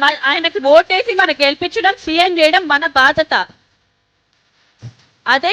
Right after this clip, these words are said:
కాదు, హిందూపురానికి ఎమ్మెల్యేగా,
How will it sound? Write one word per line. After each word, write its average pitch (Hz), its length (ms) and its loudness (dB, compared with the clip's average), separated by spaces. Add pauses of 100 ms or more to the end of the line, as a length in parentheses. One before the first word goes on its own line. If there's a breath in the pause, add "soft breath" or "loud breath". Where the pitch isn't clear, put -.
(120)
కాదు, 349 320 2 (560)
హిందూపురానికి 339 880 2 (1300)
ఎమ్మెల్యేగా, 330 580 4